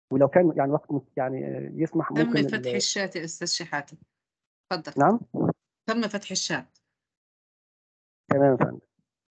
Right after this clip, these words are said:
Speaker 1: فيعني مس سلوى يعني، آه، برضو ه-، يعني هتعمل م-، مشاركة للأكواد.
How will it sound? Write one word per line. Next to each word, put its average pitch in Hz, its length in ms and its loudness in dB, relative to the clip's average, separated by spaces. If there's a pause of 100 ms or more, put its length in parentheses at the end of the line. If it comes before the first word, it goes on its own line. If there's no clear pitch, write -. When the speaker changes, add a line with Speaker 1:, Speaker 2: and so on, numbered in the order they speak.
(220)
Speaker 1:
فيعني 143 420 2
مس 147 380 -2
سلوى 151 320 6
يعني، 143 160 4
آه، 139 240 -2
برضو 139 420 2
ه-، - 180 -4
يعني 127 320 -2
هتعمل 131 380 0
م-، 117 300 -6
مشاركة 131 380 -4
للأكواد. 151 640 -2